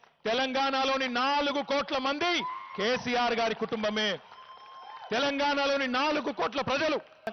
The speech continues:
కులాలకు అతీతంగా, మతాలకు అతీతంగా, అన్నిటికీ అతీతంగా కేసీఆర్ గారి కుటుంబ సభ్యులే. ఈ మాట నేను ఏదో అనామత అంటలేను,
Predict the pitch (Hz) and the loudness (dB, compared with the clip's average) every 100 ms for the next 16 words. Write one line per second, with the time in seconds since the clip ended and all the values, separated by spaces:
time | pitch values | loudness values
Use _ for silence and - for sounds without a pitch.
0 | - - 233 269 247 202 254 262 262 214 | -8 -2 2 2 0 -2 -2 -2 0 -2
1 | - - - _ _ 160 196 285 285 262 | -6 -20 -20 _ _ -4 2 2 2 0
2 | 247 262 262 254 202 - - - 170 202 | -2 -2 0 0 0 -4 -20 -12 -8 -4
3 | 220 185 208 208 208 208 202 196 156 - | -4 -2 -4 -2 -2 -4 0 0 -2 -12
4 | - 170 190 202 190 185 170 170 175 170 | -8 -6 -2 0 0 0 -4 -6 -8 -6
5 | 180 165 170 - _ _ - 165 220 226 | -6 -6 -6 -10 _ _ -10 -4 -2 0
6 | 233 233 226 220 233 233 233 220 233 | 0 0 0 2 0 0 -2 0 -2